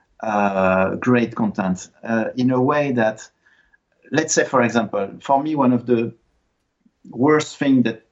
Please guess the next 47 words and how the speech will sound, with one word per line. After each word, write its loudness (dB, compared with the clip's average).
you, -4
uh, 2
it's, -2
it's 0
hard 2
to 0
say 0
the 0
worst 0
thing -2
you 0
can 0
do 2
in 2
V 0
R, 2
but -8
I 0
really 2
don't -2
agree 2
with -2
people -2
who 0
are 2
making, -2
uh, 0
sword, 0
uh, -8
sword 0
and 0
fighting 0
games -2
in 0
V 0
R, 0
you -2
know, 0
with -8
swords, -8
for 2
example, -2
because 0
sword -2
fighting, -2
and -4
I -4